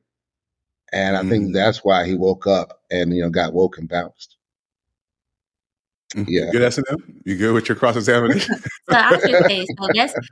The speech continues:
Speaker 3: let's add some context for those who are <laughs> watching that.
Speaker 1: Yeah, yeah, yeah. I'm not saying
Speaker 3: Look.
Speaker 1: he, he dogged her or nothing. I'm just saying I think he got
Speaker 3: <laughs>
Speaker 1: there and was like, "Mm, nah, you know what? I, I don't even need this." And did something.
Speaker 3: Well, so, but I mean, the background in regards to, like, the fact that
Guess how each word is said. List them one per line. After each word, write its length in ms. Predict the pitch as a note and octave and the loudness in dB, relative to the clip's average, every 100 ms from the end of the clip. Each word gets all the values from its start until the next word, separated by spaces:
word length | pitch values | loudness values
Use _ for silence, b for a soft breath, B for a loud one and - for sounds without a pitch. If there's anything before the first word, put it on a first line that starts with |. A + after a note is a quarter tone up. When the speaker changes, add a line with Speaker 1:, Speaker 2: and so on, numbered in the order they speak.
| - | -6
Speaker 3:
let's 160 | G#3+ B3+ B3 | -4 -2 -2
add 160 | A#3+ | -2
some 140 | B3+ G#3+ | -4 -2
context 440 | A3 G#3+ F#3+ F#3 | -2 -2 -6 -6
for 60 | F3+ | -4
those 260 | F#3 F#3+ | -2 -2
who 140 | F#3+ E3+ | -2 -2
are 100 | D#3+ | 0
<laughs> 100 | D#3+ | -2
watching 540 | F#3+ - - E3+ E3 E3+ | -2 -4 -8 -4 -4 -2
that. 300 | E3+ D#3+ - | 0 0 0
Speaker 1:
Yeah, 120 | G3+ | 4
yeah, 100 | A3 | 4
yeah. 260 | G#3 F#3 D3 | 4 4 4
I'm 80 | F3+ | 4
not 160 | F3 | 2
saying 220 | - F3 | 2 2
Speaker 3:
Look. 140 | G#3+ F3 B2+ | 2 2 0
Speaker 1:
he, 160 | C3 | 0
he 60 | B2+ | 0
dogged 440 | G#2+ A#2 C3+ B2+ | 0 4 4 2
her 160 | A2 F#2+ | -2 -4
or 40 | |
nothing. 360 | F2+ E2+ E2+ F2 | -6 -8 -10 -8
I'm 160 | G#2+ | -2
just 160 | C#3+ B2+ | -2 0
saying 140 | B2+ A2 | 0 0
I 80 | |
think 140 | G#2+ G#3+ | 2 0
he 60 | A#2 | 2
got 220 | A#2+ B2+ | 2 2
Speaker 3:
<laughs> 40 | |
Speaker 1:
there 140 | B2 A#2+ | 2 2
and 100 | G#2+ | 0
was 100 | G2 | -2
like, 200 | A2 - | -2 -2
"Mm, 440 | D#3 D3+ D3+ D3 C#3+ | -8 -4 -2 -4 -2
nah, 280 | C3+ B2+ B2 | -2 0 0
you 160 | C#3 | -2
know 140 | C#3+ C#3 | 0 0
what? 200 | C3 A2+ - | -2 -6 -12
I, 60 | C3+ - | -12 -10
I 40 | B2+ | -10
don't 120 | C3 | -6
even 100 | A2+ | -6
need 160 | G#2+ - | -8 -12
this." 260 | _ - _ _ | _ -20 _ _
And 200 | G2+ G#2+ | -16 -16
did 140 | G2 A2 | -16 -14
something. 160 | - | -2
Speaker 3:
Well, 140 | A3 A3 | 0 0
so, 320 | - G#3 G3+ | 0 -2 -2
but 240 | F3 F3 - | -2 -2 -2
I 80 | F#3+ | -2
mean, 160 | G3+ | -2
the 100 | E3+ | -4
background 540 | D#3+ E3+ F3 - D#3 D3 | -2 -2 -2 -4 -4 -4
in 80 | D3+ | -6
regards 380 | D#3 D#3 D3+ | -4 -2 -4
to, 120 | - E3 | -6 -4
like, 260 | D#3+ D3+ | -2 -4
the 80 | D#3 | -6
fact 300 | D#3 D#3 D3+ | -4 -4 -4
that 360 | D3 C#3 C3+ C3+ | -6 -6 -6 -10